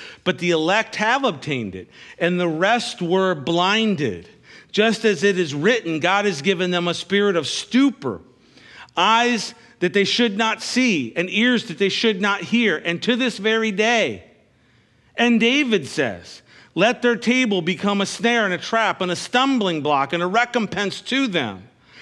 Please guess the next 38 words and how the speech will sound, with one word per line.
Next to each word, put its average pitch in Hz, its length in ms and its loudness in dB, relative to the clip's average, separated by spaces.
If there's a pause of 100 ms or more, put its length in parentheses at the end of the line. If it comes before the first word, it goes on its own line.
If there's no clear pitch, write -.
(140)
Let 214 180 2
their 220 160 0
eyes 233 340 2
be 208 180 2
darkened 196 640 0
so 190 120 -8
that 180 140 -4
they 214 160 2
do 226 140 2
not 226 300 0
see 254 320 0
and 180 100 -2
bow 202 240 2
down 220 360 0
their 196 200 0 (380)
back 226 360 2
always. 190 920 0 (500)
I 185 140 2
say 262 300 0
then, 175 280 0
have 175 220 -2
they 190 120 2
stumbled 240 640 0
that 202 100 -6
they 202 120 2
should 175 220 -6
fall? 226 440 2 (140)
Certainly 226 580 0
not, 214 380 0
but 180 180 -2
through 269 480 2
their 254 280 2
fall 214 520 0
to 190 120 -4
provoke 202 540 0
them 233 220 2
to 202 80 -2
jealousy, 180 680 0